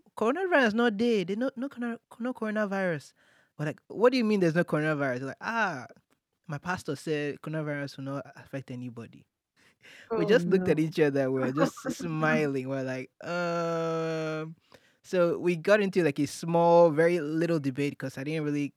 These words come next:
Speaker 1: I couldn't really get into a debate with them 'cause that's just pointless because whatever someone
Speaker 2: Yeah.
Speaker 1: believes, they believe. Um,
Speaker 2: Mm.
Speaker 1: so we're asking them, "So what,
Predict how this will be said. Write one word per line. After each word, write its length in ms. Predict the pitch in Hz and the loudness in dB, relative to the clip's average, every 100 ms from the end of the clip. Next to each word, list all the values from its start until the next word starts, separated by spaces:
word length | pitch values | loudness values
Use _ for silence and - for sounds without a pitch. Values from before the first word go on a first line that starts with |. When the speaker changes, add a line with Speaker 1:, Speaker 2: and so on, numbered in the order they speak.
| - | -8
Speaker 1:
I 60 | |
couldn't 160 | - 190 | -2 0
really 140 | 165 | 2
get 140 | 151 143 | 2 0
into 140 | 147 | -2
a 40 | 135 | -4
debate 300 | 123 135 127 | -2 -2 -2
with 140 | 123 | -8
them 220 | 123 127 - _ _ | -10 -12 -14 _ _
'cause 300 | - 120 - _ | -14 -14 -18 _
that's 320 | 139 135 - _ | -12 -12 -14 _
just 260 | 123 - | -16 -14
pointless 420 | - 123 - 120 - | -14 -14 -14 -18 -18
because 440 | 131 123 135 - _ _ _ - | -20 -20 -20 -20 _ _ _ -4
whatever 280 | 165 175 196 | 0 2 0
someone 240 | 175 151 | -2 -2
Speaker 2:
Yeah. 100 | 135 | -2
Speaker 1:
believes, 320 | 131 135 127 | -2 -4 -4
they 140 | - 135 | -6 -6
believe. 440 | 123 127 127 123 _ _ _ _ _ | -4 -4 -6 -8 _ _ _ _ _
Um, 580 | 170 170 165 160 156 147 _ - | -2 0 0 -4 -6 -12 _ -16
Speaker 2:
Mm. 200 | 220 233 | -14 -6
Speaker 1:
so 160 | - | 0
we're 180 | 185 185 | 4 4
asking 360 | - 208 - 208 | 4 0 -2 0
them, 220 | 170 151 - - | 0 -2 -8 -4
"So 420 | - 185 156 - _ _ _ - | 2 2 2 -4 _ _ _ -8
what, 320 | 165 208 - | 0 0 0